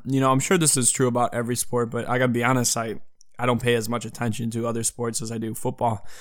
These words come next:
Uh, not nearly the same amount of attention, actually, but it's amazing how uninformed these national media writers are. Like, it, it, it really, you have to have, like, no qualifications. And I think the issue with that is that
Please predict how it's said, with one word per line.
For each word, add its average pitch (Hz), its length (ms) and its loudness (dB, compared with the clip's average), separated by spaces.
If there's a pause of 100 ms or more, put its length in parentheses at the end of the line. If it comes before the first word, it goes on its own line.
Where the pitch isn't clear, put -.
(360)
Uh, 104 160 -4
not 120 200 0
nearly 143 320 8
the 120 100 2
same 123 180 4
amount 117 220 0
of 110 80 -6
attention, 113 320 -4
actually, 113 340 -6
but 101 220 -6 (760)
it's 226 120 4
amazing 151 480 4
how 135 680 4
uninformed 127 800 2 (340)
these 123 180 4
national 120 380 4
media 113 280 2
writers 104 400 -6
are. - 160 -8 (180)
Like, 180 160 8
it, 190 220 8
it, 190 200 8
it 180 260 2
really, 165 480 8
you 151 260 6
have 180 280 -2
to 170 80 2
have, 131 360 0
like, 113 260 -8
no 147 400 8
qualifications. 131 1040 -2 (280)
And 165 100 8
I 196 40 10
think 330 220 4
the 147 180 6
issue 139 240 4
with 160 120 4
that 135 180 6
is 120 100 -2
that 120 340 -2